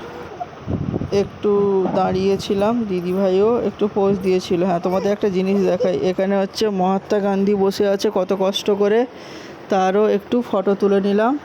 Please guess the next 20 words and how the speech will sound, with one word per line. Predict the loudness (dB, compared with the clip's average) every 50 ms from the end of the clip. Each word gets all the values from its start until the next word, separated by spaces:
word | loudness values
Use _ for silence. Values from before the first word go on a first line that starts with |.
| -10 -18 -18 -16 -16 -16 -16 -16 -16 -8 -4 -2 0
এবং | 2 2 2 2 2 2 2 0 0 0
বাচ্চাটা | 0 0 0 -2 -2 -2 0 0 -2 -2 -2
সুন্দরভাবে | -2 0 0 2 2 2 2 2 2 2 2 0 0 0 0
তাকাচ্ছিল | -2 0 0 -2 -2 -2 -2 -2 0 2 2 2 2 2
এবং | 2 2 2 2 2 0 0 -2 -4 -6 -8 -8 -6 -4 0 0
দেখে | 0 0 2 0 -2 0 0
পুরো | 0 0 2 2 2 2 0
মহাত্মা | 0 0 -2 -2 -2 -2 -2
গান্ধী | 0 0 0 2 2 2 2 2 2
লাগছিল। | 0 -2 -4 -8 -4 -4 -2 -2 -2 -4 -4 -8 -16 -14 -14 -14 -14 -12 -14 -14 -14 -14 -14 -16 -16 -14 -14 -14 -14 -14 -14 -14 -14 -14 -14 -16 -16 -10 -4 0
তারপর | 0 2 0 0 -2 -2 0 0 0 0 0 0
হাঁটছি, | 0 0 0 -2 -4 -8 -8 -2 0 2 2 2 0 -2 -8 -12 -12 -16 -18 -18 -18 -18 -20 -20 -20 -18 -10 -4 -2
ওই | -2 -2 0 0
তো | -2 0 0
দূর | 0 0 -2 -2 -2 -2
থেকে | -2 0 0 0 2 2
দেখা | 0 0 0 0 0
যাচ্ছে | 0 0 -2 -4 -8 -6 -2 0 2 2 2 0 -2 -6 -14 -20 -20 -20 -20 -12 -6
কল্যাণী | -2 -2 0 0 0 0 0 0 0 -2 -2 -2 -6 -12 -20 -20 -20 -20 -14 -8 -2 0 0
আইটিআই। | 0 0 -2 -4 -2 0 0 0 0